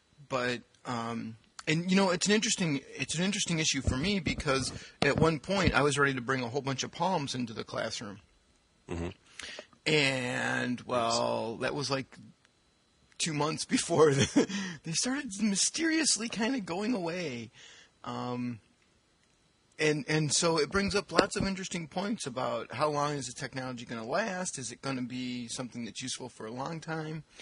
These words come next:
Speaker 1: You know, the skills that the kids could have learned still would have been good. And it still may have been something effective, but, um,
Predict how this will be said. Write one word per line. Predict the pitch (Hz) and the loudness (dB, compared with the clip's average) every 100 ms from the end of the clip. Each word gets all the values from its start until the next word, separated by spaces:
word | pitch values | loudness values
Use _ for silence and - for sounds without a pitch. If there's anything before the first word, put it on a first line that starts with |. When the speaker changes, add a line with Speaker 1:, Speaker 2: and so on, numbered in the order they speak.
| - - - | -20 -20 -8
Speaker 1:
You | - | 0
know, | 156 | 2
the | |
skills | 147 - 262 277 | 2 2 0 -2
that | 180 | -6
the | 139 | -6
kids | - 135 | -4 -4
could | - 139 | -4 -4
have | 123 | -4
learned | 123 120 | -4 -4
still | 117 135 | -4 -4
would | 123 | -6
have | 120 | -6
been | 113 107 | -8 -10
good. | 101 90 110 127 - _ _ _ _ _ - - _ _ | -10 -10 -10 -12 -16 _ _ _ _ _ -20 -20 _ _
And | - 160 | -2 -2
it | 139 | 0
still | - 214 | 0 2
may | 214 | 2
have | 185 | 0
been | 180 | -2
something | 160 151 165 | -2 -2 -4
effective, | 156 180 - - 101 110 - - | -2 -2 -2 -6 -8 -10 -16 -8
but, | 113 113 - 113 _ _ _ _ _ _ _ _ _ - | -6 -6 -10 -20 _ _ _ _ _ _ _ _ _ -16
um, | 123 117 117 117 | -12 -12 -12 -14